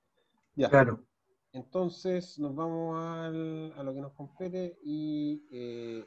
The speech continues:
Speaker 1: estábamos. Ya. Las sentencias que co-, eh, que en copia autorizada remitan los tribunales de justicia a los diversos ministerios en conformidad a lo dispuesto en este artículo serán enviadas al Consejo de Defensa del Estado para su informe. Una vez con ese informe,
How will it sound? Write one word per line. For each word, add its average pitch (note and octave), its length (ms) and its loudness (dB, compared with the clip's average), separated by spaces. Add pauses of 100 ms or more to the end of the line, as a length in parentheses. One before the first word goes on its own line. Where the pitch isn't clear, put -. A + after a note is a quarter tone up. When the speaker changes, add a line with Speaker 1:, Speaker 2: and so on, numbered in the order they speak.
Speaker 1:
estábamos. A#2+ 500 -4 (260)
Ya. - 80 -20 (120)
Las B2+ 160 -6
sentencias G3+ 420 -2
que E3+ 100 -2
co-, E3 220 -4
eh, B2+ 340 -2
que D3 260 0
en C3 100 -2
copia F#3 440 0 (280)
autorizada C3+ 560 0
remitan D3 360 0
los D#3 120 -2
tribunales D3 360 -2
de C#3 220 -4
justicia - 380 -10
a B2+ 40 -2
los A2+ 80 -2
diversos C#3+ 300 -6
ministerios C#3+ 360 -2
en D3 40 -6
conformidad B2+ 460 -8
a - 20 -4
lo B2 60 -6
dispuesto C#3 320 -12
en B2+ 60 -8
este B2 180 -12
artículo F#3 400 -8
serán D#3 260 -4
enviadas D#3 560 -2 (800)
al F3+ 220 2
Consejo A#3+ 680 0
de A#3 100 2
Defensa A3 360 -2
del G#3 100 -6
Estado G3+ 300 -4
para F#3 140 -2
su F3+ 120 -4
informe. F#2+ 460 -4 (1080)
Una D#3 280 4
vez D3+ 200 0
con A#2 260 -4
ese F#3 220 0
informe, C4+ 640 -2